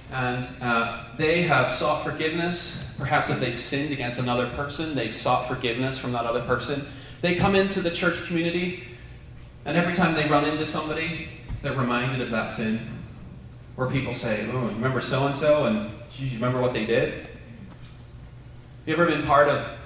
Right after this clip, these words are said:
a group like that, where it's like somebody has done something, they've sinned, and they've done everything they can to make it right,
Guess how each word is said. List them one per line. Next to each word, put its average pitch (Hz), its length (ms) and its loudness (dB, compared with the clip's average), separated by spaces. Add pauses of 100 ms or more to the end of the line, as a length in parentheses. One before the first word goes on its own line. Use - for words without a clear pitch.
(200)
a 127 60 -2
group 131 280 2
like 147 200 2
that, 165 260 2
where 127 80 2
it's 123 120 -2
like 113 200 4
somebody 147 420 0
has 110 160 -4
done 123 240 0
something, 143 400 -2 (540)
they've 110 180 -4
sinned, 127 540 0 (840)
and 113 320 0
they've 131 220 0
done 117 260 0
everything 143 480 0
they 120 140 -4
can 120 300 -4
to 120 100 -6
make 113 180 -2
it - 120 -6
right, 117 300 0